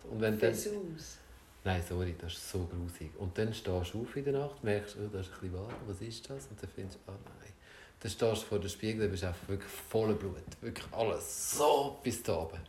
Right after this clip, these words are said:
Speaker 2: Es klingt furchtbar.
Speaker 1: Es ist grusig. Und da habe ich sie gefragt, ob sie das auch macht. Und dann hat sie das <laughs> unter der Lupe angeschaut. Und, äh, ja, da habe ich das weggelesen. Da,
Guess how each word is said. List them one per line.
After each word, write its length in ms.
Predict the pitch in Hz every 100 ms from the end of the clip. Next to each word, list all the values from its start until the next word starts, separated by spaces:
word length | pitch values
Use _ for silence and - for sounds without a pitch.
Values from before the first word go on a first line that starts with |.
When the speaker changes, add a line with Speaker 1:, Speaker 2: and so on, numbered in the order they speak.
| -
Speaker 2:
Es 200 | - -
klingt 300 | 170 175 160
furchtbar. 560 | - 165 - - - -
Speaker 1:
Es 160 | 101
ist 160 | 123 113
grusig. 440 | - 147 156 135 123
Und 240 | 117 117 -
da 140 | - 120
habe 120 | 120
ich 160 | 120 110
sie 140 | 113
gefragt, 380 | - 123 135 -
ob 140 | 135
sie 120 | - 117
das 200 | 110 - - - -
auch 120 | 113 143
macht. 340 | 180 180 - - -
Und 120 | - 359
dann 120 | - -
hat 80 | -
sie 80 | 123
das 260 | 113 -
<laughs> 100 | 127
unter 240 | 120 107 104
der 120 | 104
Lupe 300 | 110 110 -
angeschaut. 420 | 107 120 - 156 - - - - - - -
Und, 340 | 123 110 107
äh, 240 | 101 98 98 95 -
ja, 80 | 101
da 140 | 95 107
habe 140 | 101
ich 60 | 92
das 180 | 101 95
weggelesen. 920 | 101 - - - - 131 120 - 92
Da, 100 | -